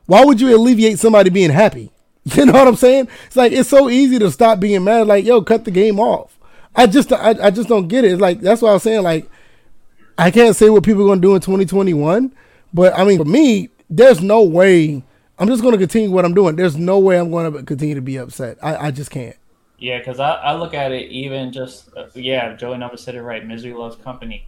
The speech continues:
Speaker 2: Like, I look
Speaker 1: Right.
Speaker 2: at, like, professional football, I look at the fan base, especially here in Washington.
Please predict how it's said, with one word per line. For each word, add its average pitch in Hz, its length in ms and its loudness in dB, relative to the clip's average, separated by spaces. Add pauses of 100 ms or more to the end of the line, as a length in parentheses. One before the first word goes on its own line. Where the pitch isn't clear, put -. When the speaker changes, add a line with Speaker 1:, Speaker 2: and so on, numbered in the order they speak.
Speaker 2:
Like, 123 200 -10
I 135 80 -4
look 156 80 -4
Speaker 1:
Right. 202 220 4
Speaker 2:
at, 131 140 -8 (140)
like, - 140 -20 (220)
professional 135 500 -12
football, 151 340 -12
I 120 200 -10
look 120 140 -16
at 120 140 -14
the 110 80 -20
fan 127 340 -12
base, 110 240 -16
especially 127 420 -12
here 127 120 -14
in 117 60 -16
Washington. 123 540 -14